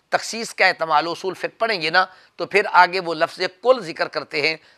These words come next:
ताकि तखसीस का एहतमाल ख़त्म हो जाए, ठीक है? इसको समझाने के लिए एक और आयत की मैं मिसाल दे देता हूँ, फिर मसला समझ में आ जाएगा।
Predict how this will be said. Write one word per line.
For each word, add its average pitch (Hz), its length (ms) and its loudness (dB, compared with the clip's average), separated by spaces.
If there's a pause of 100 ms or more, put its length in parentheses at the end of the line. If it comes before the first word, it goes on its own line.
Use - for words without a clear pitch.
(140)
ताकि 160 240 -2
तखसीस 170 520 -14
का 175 140 0
एहतमाल 139 500 -4
ख़त्म 127 300 -10
हो 101 160 -20
जाए, 82 180 -16 (460)
ठीक 165 160 -8
है? 180 120 -2 (320)
इसको 185 280 -8
समझाने 156 440 2
के 151 160 -10
लिए 131 220 -10 (100)
एक 165 180 -8
और 165 120 2
आयत 165 180 0
की 170 140 -14
मैं 160 140 -6
मिसाल 160 260 2
दे 180 140 -2
देता 202 240 0
हूँ, 139 100 0 (280)
फिर 165 120 -2
मसला 151 260 -4
समझ 127 240 -4
में 113 100 -8
आ 107 80 0
जाएगा। 104 200 -10